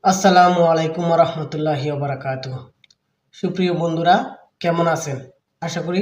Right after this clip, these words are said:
আপনারা সবাই ভালো আছেন। আজকে আমি কথা বলবো উনিশশো একাত্তর থেকে দু হাজার পঁচিশ সাল পর্যন্ত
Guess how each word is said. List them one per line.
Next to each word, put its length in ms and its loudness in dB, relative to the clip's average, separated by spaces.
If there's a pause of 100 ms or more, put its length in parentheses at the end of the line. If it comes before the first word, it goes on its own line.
আপনারা 360 -4
সবাই 320 -2
ভালো 240 -4
আছেন। 240 -8 (640)
আজকে 340 -2
আমি 220 0
কথা 200 -2
বলবো 280 -4 (560)
উনিশশো 380 4
একাত্তর 420 -2 (100)
থেকে 260 -8
দু 140 -4
হাজার 340 -2
পঁচিশ 300 -6
সাল 220 0
পর্যন্ত 360 -4